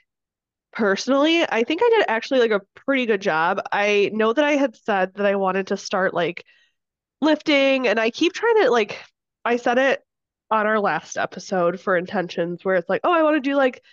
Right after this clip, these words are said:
the, the three two eight or whatever the thing was, or four ten, four two ten or something like that." But, like, right now in my life, I'm realizing, 'cause, like, I even said it the other day, I was like, "Oh, should I do, like,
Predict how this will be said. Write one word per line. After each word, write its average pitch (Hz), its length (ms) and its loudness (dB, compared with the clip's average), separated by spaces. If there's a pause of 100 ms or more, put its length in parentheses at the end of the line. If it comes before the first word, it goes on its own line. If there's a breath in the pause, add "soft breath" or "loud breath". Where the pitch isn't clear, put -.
(420 soft breath)
the, 240 400 4 (180)
the 170 140 -8 (680)
three 262 260 0
two 262 180 2
eight 226 200 4
or 196 80 2
whatever 196 280 2
the 180 220 0 (280)
thing 202 200 0
was, 175 300 0
or 190 120 0
four 208 300 -2
ten, 196 640 -6 (200)
four 208 180 0
two 208 140 -6
ten 190 280 -2
or 175 100 0
something 190 220 -4
like 185 140 -2
that." 185 240 0 (400 loud breath)
But, 254 120 0
like, 233 180 0
right 226 220 0
now 208 200 2
in 208 60 2
my 214 100 2
life, 190 220 2
I'm 196 280 -4
realizing, 202 640 2
'cause, 240 160 -2
like, 220 140 0
I 208 140 2
even 226 180 0
said 226 240 -2
it 214 160 2
the 214 100 0
other 190 140 2
day, 196 100 0
I 190 40 2
was 185 100 0
like, 208 120 0
"Oh, 302 140 2
should 294 160 0
I - 40 0
do, 415 160 4
like, 427 120 0